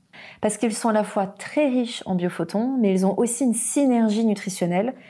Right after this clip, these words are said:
aussi bien d'un point de vue des vitamines que des minéraux et oligo-éléments, qui va être parfaite pour notre santé.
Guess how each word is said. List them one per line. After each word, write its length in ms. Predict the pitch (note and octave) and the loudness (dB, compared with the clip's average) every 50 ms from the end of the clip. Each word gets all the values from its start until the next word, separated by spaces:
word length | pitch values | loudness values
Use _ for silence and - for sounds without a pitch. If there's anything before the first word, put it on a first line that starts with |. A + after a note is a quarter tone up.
| - - - - | -20 -20 -6 -4
aussi 240 | A3 G#3 - B3 | -4 -2 0 0
bien 140 | G#3+ A3+ A#3+ | 0 2 2
d'un 120 | A#3 A3 F#3+ | 2 2 2
point 140 | G3+ G3+ | 0 0
de 40 | G3 | 0
vue 140 | F#3 G#3 G#3+ | 0 0 0
des 100 | F#3+ F3 | 0 0
vitamines 640 | E3 F#3 A3 G#3+ A#3 G#3+ G#3 G#3 A3 A3 G#3+ G#3+ | 0 0 0 0 2 4 4 4 4 4 2 0
que 80 | G#3+ G3 | -2 0
des 140 | E3+ F3+ F3+ | 2 4 4
minéraux 420 | G3 A3 A3 G#3+ G#3 G#3 A3+ A3 | 4 4 4 4 4 4 4 4
et 60 | G#3 | 4
oligo-éléments, 680 | G3 F#3 F#3+ F3+ F#3 F#3 F#3 F3+ F3 E3+ E3+ F#3+ A3+ - - - - - _ | 4 4 2 4 4 4 4 2 2 0 -2 -4 -6 -8 -14 -20 -20 -20 _
qui 100 | - G3+ | -2 2
va 80 | F#3 | 2
être 200 | F3+ F3+ F3+ - - _ _ _ _ | 2 2 0 -6 -16 _ _ _ _
parfaite 560 | - A#3 A3+ - - - G#3 G#3 G#3 - - - | 0 0 0 0 0 0 0 0 -2 -6 -10 -4
pour 140 | - G3+ F#3 | -2 0 0
notre 160 | F3 F3 - | 0 0 -2
santé. 360 | E3+ D#3+ - F3 E3 - _ | -6 -6 -6 -8 -10 -12 _